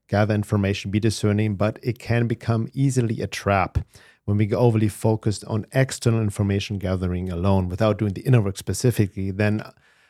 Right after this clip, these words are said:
our unconscious trauma gets involved. We get triggered, our unconscious shadow projections. And then the paranoid mindset can easily kick in. I've seen increasingly accusations of this or that is a psyop, this is controlled op, he is a shill, this,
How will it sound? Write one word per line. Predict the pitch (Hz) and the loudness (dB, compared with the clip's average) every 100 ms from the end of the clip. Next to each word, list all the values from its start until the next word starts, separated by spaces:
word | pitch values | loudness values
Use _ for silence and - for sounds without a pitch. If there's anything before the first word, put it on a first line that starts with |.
| _ | _
our | - 110 | 2 2
unconscious | 117 120 - 113 101 - | 4 2 2 -2 -2 -4
trauma | - 120 117 110 | 2 4 4 2
gets | 104 95 98 | 0 -2 -4
involved. | 95 92 92 87 | -4 -4 -6 -6
We | 104 | -4
get | 101 | -4
triggered, | - 110 104 98 | -2 0 0 0
our | 107 104 | -2 -2
unconscious | 107 - 98 104 | -4 -6 -6 -6
shadow | - 127 120 | 2 4 4
projections. | 113 113 98 95 - - 90 - - - _ _ | 4 2 2 -2 -4 -8 -8 -12 -18 -20 _ _
And | - 113 113 113 - | 2 4 4 2 -2
then | - 113 117 | 0 2 4
the | |
paranoid | 113 - 175 202 113 | 2 4 6 4 4
mindset | 104 101 - - | 2 0 -2 -4
can | 110 113 | -4 -2
easily | 135 101 107 | 0 0 0
kick | - 107 | -2 0
in. | 165 151 | 2 4
I've | 104 | 2
seen | - - 127 123 - _ _ | 0 0 2 2 -2 _ _
increasingly | 131 120 110 - 123 175 220 - 156 139 127 120 120 113 110 _ - | 0 0 0 2 4 6 4 0 2 4 4 4 4 2 -2 _ -2
accusations | 120 117 120 98 117 127 131 120 107 - - | 0 2 0 2 2 2 2 -2 -2 -6 -6
of | 110 104 101 - - _ _ | 0 2 2 -2 -20 _ _
this | 104 131 123 | 2 4 4
or | 123 | 2
that | 107 113 110 - | 4 2 0 -4
is | 123 | -6
a | 117 | -4
psyop, | - - 120 110 107 107 101 | -4 -2 0 2 2 2 0
this | 107 - | -4 -4
is | - | -8
controlled | 107 92 104 98 - | -8 -4 -2 -2 2
op, | 110 113 - | 4 4 0
he | - 113 | -2 -2
is | 107 104 | -2 -4
a | |
shill, | - - 117 113 | -2 4 4 4
this, | 98 113 101 | 4 2 0